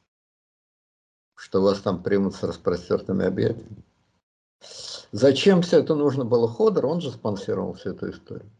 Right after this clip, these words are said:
Чего он хотел, это я вообще понять не могу.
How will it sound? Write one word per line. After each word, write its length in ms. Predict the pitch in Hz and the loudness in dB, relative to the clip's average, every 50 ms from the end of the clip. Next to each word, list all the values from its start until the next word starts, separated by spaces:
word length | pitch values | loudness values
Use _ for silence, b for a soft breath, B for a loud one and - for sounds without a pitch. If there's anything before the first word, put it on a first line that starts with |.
| _ _ _ _ _ _ _ _ _ _ | _ _ _ _ _ _ _ _ _ _
Чего 320 | - - 139 139 127 123 | -2 2 4 6 6 6
он 140 | 147 180 190 | 6 4 2
хотел, 420 | 180 - 135 110 - - 95 95 101 | 2 2 2 0 2 2 2 2 2
это 180 | 107 107 101 | 2 2 2
я 80 | 98 95 | 2 2
вообще 200 | 92 - - - | 2 -2 -8 -14
понять 420 | - - 95 92 92 87 87 - | -12 -10 -10 -8 -8 -10 -10 -10
не 60 | 95 | -10
могу. 300 | 92 90 87 87 85 87 | -10 -10 -10 -12 -14 -18